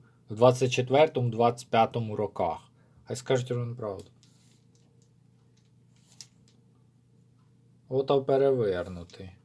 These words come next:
Кано перевернута. Наутіс, ну, ну і що по фіналу? Ансус. А, он воно що.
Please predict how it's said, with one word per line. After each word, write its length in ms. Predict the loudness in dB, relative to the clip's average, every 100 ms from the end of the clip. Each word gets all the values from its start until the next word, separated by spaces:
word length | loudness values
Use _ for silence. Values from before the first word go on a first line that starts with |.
| _ _ _ _ _ _ _ -20 -20 -20 -20 _ _ _ _ _ _ _ _ _ _ _ _ _ _ _ _ _ _
Кано 480 | -8 -2 0 2 0
перевернута. 1040 | -2 -4 -4 -8 -8 -8 -10 -14 -18 -18 -18 -20 _ _ _ _ -20 _ _ _ _ _ _ _ _ _ _ _ -14
Наутіс, 720 | -4 0 0 0 -4 -12 -8
ну, 140 | -6
ну 180 | -4 -6
і 60 | -8
що 180 | -8 -10
по 140 | -10
фіналу? 680 | -14 -14 -10 -6 -2 -2 -4 -8 _ _ _ _ _ _ _ _ _ _ _ _ _ _ _ _ _ _
Ансус. 840 | -6 -2 0 -2 -6 -18 -20 -20 _ -10
А, 760 | -4 0 2 2 2 -2 -4 -12 -14
он 300 | -8 -6 -6
воно 260 | -6 -8 -12
що. 260 | -14 -16